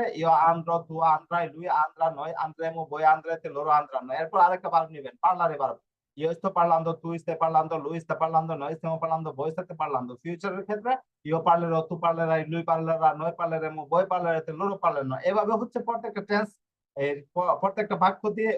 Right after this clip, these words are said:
প্রত্যেকটা ভার্ব দিয়ে যে টেন্স গুলো শিখেছেন, টেন্স গুলোর উপর একটু প্র্যাকটিস করবেন, তাহলে তো ক্লিয়ার হয়ে যায়। বেশি পড়তে হবে না তো, অল্প সংখ্যক প-, পড়া,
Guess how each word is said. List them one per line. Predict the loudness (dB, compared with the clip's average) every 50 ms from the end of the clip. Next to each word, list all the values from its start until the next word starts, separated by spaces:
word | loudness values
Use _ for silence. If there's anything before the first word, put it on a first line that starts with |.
| -2 -2
প্রত্যেকটা | -4 -4 -4 -4 -4 -4 -2
ভার্ব | 0 0 0 0 0
দিয়ে | 2 2 2 4 2 0 -4 -6 _ _ _ _ _ _ _ _ _ _ _ _ _ _ -18 -18 -18 _ -8
যে | -8 -6 -4
টেন্স | -2 -2 -2 -2
গুলো | -4 -6 -6 -6
শিখেছেন, | -6 -6 -6 -6 -6 -4 -4 -4 -2
টেন্স | -4 -6 -6 -6 -6
গুলোর | -6 -4 -4 -4
উপর | -2 -2
একটু | -4 -4 -4 -8
প্র্যাকটিস | -8 -6 -6 -8 -8 -10 -12 -10
করবেন, | -8 -6 -6 -4 0
তাহলে | 0 2 2 2 -2 -4 -4
তো | -6
ক্লিয়ার | -6 -4 -2 0 0 0 0
হয়ে | 0 -2 -4
যায়। | -4 -6 -10 -10 -12 _ _ _ _ _ _ _ _ _ _ _ _ _ _ -8
বেশি | -8 -6 -4 -4 -2
পড়তে | 0 0 0 0 0 0
হবে | 0 0 -2
না | -4 -4
তো, | -4 -4 -4 -4 -2 -2 -2 0 2 4 4
অল্প | 4 4 2 0 0
সংখ্যক | 0 0 -2 -2 -2 -6 -6 -8 -10
প-, | -10 -10 -6 _
পড়া, | 0 4 6 8 8